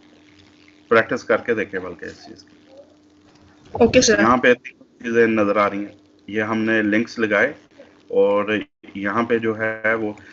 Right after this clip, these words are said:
Speaker 1: अच्छा, इसके लिए ज़रूरी है कि आप लोग थोड़ी spaces दीजिएगा या paragraphs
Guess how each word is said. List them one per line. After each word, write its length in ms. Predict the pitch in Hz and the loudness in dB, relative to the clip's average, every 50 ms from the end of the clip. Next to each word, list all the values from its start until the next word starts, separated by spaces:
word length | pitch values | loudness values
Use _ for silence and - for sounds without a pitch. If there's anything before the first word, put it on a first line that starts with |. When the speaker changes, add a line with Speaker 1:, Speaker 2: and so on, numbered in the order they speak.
| - - - | -20 -10 -8
Speaker 1:
अच्छा, 180 | 120 - 165 | 0 4 4
इसके 240 | 160 160 - - 170 | 4 4 4 2 2
लिए 180 | 160 160 165 165 | 4 6 6 4
ज़रूरी 400 | 139 131 123 127 127 135 156 165 | 4 2 0 2 2 2 4 4
है 160 | 156 147 151 | 4 4 4
कि 140 | 151 - 156 | 4 4 4
आप 220 | 143 127 123 123 | 6 6 6 4
लोग 300 | 131 139 139 139 131 - | 2 0 -2 -2 -4 -6
थोड़ी 200 | 135 131 135 135 | -6 -4 -4 -4
spaces 460 | 131 - - 120 113 113 - 135 139 | -6 -4 -2 -2 -2 -2 -2 -4 -6
दीजिएगा 560 | 135 123 127 127 123 127 135 135 135 127 135 131 | -4 -4 -4 -2 0 2 2 2 4 6 6 6
या 180 | 135 131 127 | 6 4 2
paragraphs 680 | 123 - 127 117 120 127 123 117 110 107 110 - - | 2 2 2 2 2 2 4 4 4 4 4 2 -4